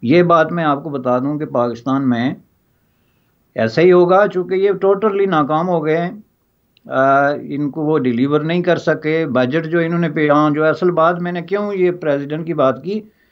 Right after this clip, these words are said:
कि उसने जो बजट पेश किया था, वो हैरत अंगेज तौर पे इनके बजट से मिलता है। दो निकात थे उसके, एक ये कि हम मज़ीद कोई टैक्स नहीं लगाएंगे ताकि लोगों के जेब में पैसा रहे,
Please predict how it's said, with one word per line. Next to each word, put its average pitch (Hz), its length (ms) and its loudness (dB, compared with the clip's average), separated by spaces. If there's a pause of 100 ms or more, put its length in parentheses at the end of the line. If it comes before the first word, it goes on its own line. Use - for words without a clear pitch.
(240)
कि 180 60 -2
उसने 240 360 4
जो 226 140 4
बजट 190 360 2
पेश 196 200 0
किया 220 220 -2
था, 233 160 0
वो 240 160 4
हैरत 175 320 0
अंगेज 233 340 -2
तौर 220 180 0
पे 214 140 -2
इनके 208 200 -4
बजट 170 300 -2
से 180 140 -4
मिलता 139 320 -2
है। 135 100 0
दो 165 200 2
निकात 196 440 2
थे 165 60 -2
उसके, - 500 -12 (280)
एक 180 240 0
ये 208 140 0
कि 202 80 -2
हम 202 140 -2
मज़ीद 175 320 0
कोई 190 180 2
टैक्स 180 300 -2
नहीं 208 140 -6
लगाएंगे 185 440 -2 (960)
ताकि 175 560 0
लोगों 160 320 -2
के 175 100 0
जेब 147 260 -2
में 175 140 -4
पैसा 151 320 0
रहे, 73 200 -10